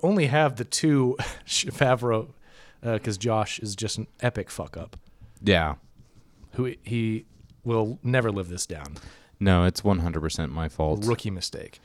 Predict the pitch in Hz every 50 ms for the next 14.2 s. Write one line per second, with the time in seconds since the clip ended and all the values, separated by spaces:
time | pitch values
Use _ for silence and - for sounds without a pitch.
0 | - _ - 302 302 294 254 - 285 302 302 233 180 - - 247 233 240 247 240
1 | - - - - 269 277 262 185 - - - 190 214 - - 143 127 113 104 110
2 | 110 123 151 - - - _ - - 185 185 - - 101 - - - 120 120 131
3 | 135 - 185 - - 113 85 80 78 - _ - _ - - 110 98 92 92 104
4 | 131 135 120 110 98 98 98 98 98 95 - _ - - 98 - 101 87 78 76
5 | 82 90 85 82 - - 82 78 - 85 82 - _ - - - 95 92 87 82
6 | 80 82 80 78 80 82 73 73 80 - - - 80 80 - 67 76 82 80 -
7 | - 71 80 80 - - - 76 78 78 78 80 80 76 - 73 73 71 73 73
8 | 76 - 71 71 73 73 76 73 76 76 73 - - - 80 80 - - - 90
9 | 87 82 64 87 101 107 110 113 107 104 95 92 87 - - - - - - -
10 | - - - - - 196 - - - 170 - - 113 110 107 107 104 101 95 98
11 | 92 90 87 - - - 90 87 87 87 80 82 85 - - 87 85 80 76 -
12 | - 82 82 80 - 87 85 82 80 78 - - 85 87 90 90 85 - - -
13 | - 87 87 92 98 - - - - - - - - - 95 92 87 85 80 78
14 | 78 78 76